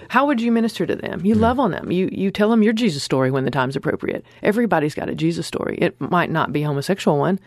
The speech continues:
Speaker 1: but it's a Jesus story. If you've been born again, you have one. And about telling that story about what Jesus has done in your life, because until we meet Jesus, most nothing's gonna change anyway, right? Our, our, our gospel goal is that people know Jesus and know that He came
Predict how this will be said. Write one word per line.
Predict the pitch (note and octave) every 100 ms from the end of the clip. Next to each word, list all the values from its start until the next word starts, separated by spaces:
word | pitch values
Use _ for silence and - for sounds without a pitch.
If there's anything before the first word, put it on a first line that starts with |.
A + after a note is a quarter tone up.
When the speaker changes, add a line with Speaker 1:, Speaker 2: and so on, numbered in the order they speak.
| -
Speaker 1:
but | F#3
it's | G#3+
a | D3
Jesus | C#3+ D3+ -
story. | - - F#2+ -
If | D#3+ E3+
you've | F#3+ D3
been | F3+
born | G3 G3
again, | C#3 C3 C#3
you | C#3
have | -
one. | - F#3+ - - - - _ -
And | - E3+ D#3+ -
about | D#3 D3 C3+ -
telling | F3 E3 D#3+
that | -
story | - D#3+ D3+
about | C#3 -
what | -
Jesus | D3+ C#3 C#3+
has | C#3
done | C3+ C3 C3 -
in | C#3+
your | C3
life, | - - -
because | - D#3 C#3 - - - - _ E3+
until | - A#3+
we | A3+
meet | E3 D3
Jesus, | D3 D3 E3 D#3 - - - _ _ D#3
most | D3+ - - -
nothing's | D3+ - C#3+ -
gonna | G#1
change | - - - -
anyway, | - -
right? | - - D3
Our, |
our, | - D3+ - - -
our | D#3+
gospel | D#3 D#3 - D3+ C#3+
goal | C#3 D#3 C#3+ -
is | D3 -
that | C#3 -
people | F3 C#3
know | C#3+ C#3
Jesus | C#3+ C3+ C#3+ C#3+
and | C#3
know | C#3
that | C3+
He | C#3+
came | - C3+ C#3